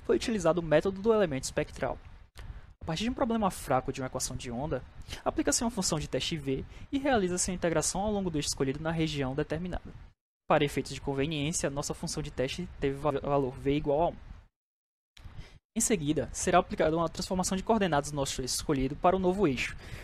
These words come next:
o qual mapeará o nosso domínio principal em subdomínios, determinados de elementos que serão intervalados entre menos um e um,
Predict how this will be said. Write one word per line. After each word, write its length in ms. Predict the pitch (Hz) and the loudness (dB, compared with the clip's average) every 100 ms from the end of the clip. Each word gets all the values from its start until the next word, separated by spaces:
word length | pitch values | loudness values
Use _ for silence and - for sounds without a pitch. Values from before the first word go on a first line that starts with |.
| - - | -14 -2
o 40 | |
qual 160 | - 370 | 2 2
mapeará 380 | - 302 226 226 | 8 10 12 10
o 40 | |
nosso 220 | 220 - | 6 4
domínio 260 | 190 170 156 | 4 4 2
principal 560 | 190 226 233 180 190 - | 2 2 8 10 10 8
em 100 | 247 | 0
subdomínios, 920 | - 220 190 240 196 208 143 - - - | 2 2 4 6 6 4 4 0 -2 -2
determinados 460 | 151 175 165 151 | 2 4 6 6
de 60 | 147 | 8
elementos 520 | 180 156 147 - - | 6 6 0 0 -2
que 120 | 240 | 0
serão 240 | 233 214 208 | 2 4 4
intervalados 480 | 220 208 156 151 | 6 8 8 6
entre 160 | 147 151 | -2 -4
menos 320 | 147 170 151 | -2 0 0
um 100 | 175 | 0
e 140 | 208 | 2
um, 100 | 143 | 0